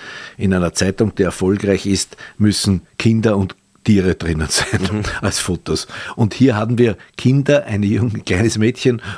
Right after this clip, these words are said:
Speaker 1: mit einer, mit einem Hasen und dann noch mit einer unglaublich fulminanten Malerei. Aber wir greifen vor,
Speaker 2: Ja.
Speaker 1: denn, denn was, wenn man weitergeht nach diesem Kremser Schmidt, die nächste Freude kommt, dass hier jemand,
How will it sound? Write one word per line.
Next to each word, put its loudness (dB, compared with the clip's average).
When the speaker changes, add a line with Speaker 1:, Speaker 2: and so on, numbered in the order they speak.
Speaker 1:
mit 0
einer, 2
mit -4
einem -2
Hasen 0
und -4
dann 2
noch 0
mit -2
einer -2
unglaublich -2
fulminanten -4
Malerei. -10
Aber 2
wir 2
greifen -4
vor, 2
Speaker 2:
Ja. -4
Speaker 1:
denn, 0
denn 2
was, -2
wenn 0
man 0
weitergeht 0
nach -2
diesem 0
Kremser 0
Schmidt, 0
die 0
nächste 0
Freude -4
kommt, -6
dass -4
hier -2
jemand, -4